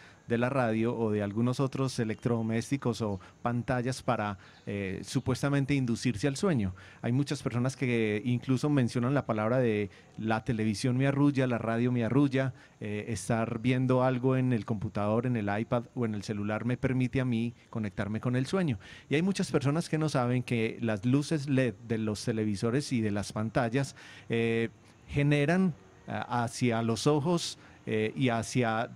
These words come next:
todo lo que tiene que ver con los receptores de luz en, en, en los ojos, la inhibición de la hormona melatonina, lo que yo estaba hablando ahora.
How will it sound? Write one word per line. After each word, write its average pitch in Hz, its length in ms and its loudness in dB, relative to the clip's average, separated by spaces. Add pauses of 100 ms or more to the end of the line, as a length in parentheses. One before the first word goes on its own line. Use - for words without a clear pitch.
(100)
todo 135 120 4
lo 151 140 2
que 127 80 -2
tiene 127 220 -2
que 151 100 0
ver 143 100 0
con 147 160 2
los 127 100 4
receptores 113 540 -2
de 123 120 2
luz 123 260 2
en, 113 260 0 (220)
en, 98 240 -4
en 131 100 2
los 139 180 2
ojos, 117 360 -2 (320)
la 123 180 2
inhibición 131 640 4
de 156 100 4
la 123 100 4
hormona 110 340 0
melatonina, 127 560 2
lo 107 120 2
que 110 100 -4
yo 104 80 -2
estaba 120 260 0
hablando 120 300 2
ahora. 104 340 0